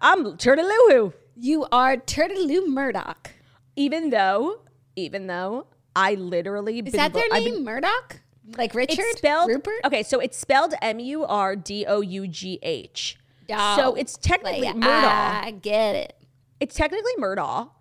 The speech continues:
Speaker 1: Everyone in the documentary said Murdoch, like, literally Richard, Rupert,
Speaker 2: <laughs> I just
Speaker 1: whatever.
Speaker 2: did the same thing. I did the same thing.
Speaker 1: <laughs> Rupert's family,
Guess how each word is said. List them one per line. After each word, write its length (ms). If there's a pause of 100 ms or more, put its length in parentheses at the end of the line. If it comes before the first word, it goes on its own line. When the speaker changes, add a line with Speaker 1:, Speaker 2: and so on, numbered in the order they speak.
(280)
Speaker 1:
Everyone 520
in 80
the 40
documentary 460
said 180
Murdoch, 500
like, 140
literally 460
Richard, 720 (220)
Rupert, 440
Speaker 2:
<laughs> 40 (180)
I 80
just 200
Speaker 1:
whatever. 80 (120)
Speaker 2:
did 160
the 40
same 340
thing. 260 (300)
I 80
did 180
the 80
same 300
thing. 380 (280)
Speaker 1:
<laughs> 300
Rupert's 680
family, 520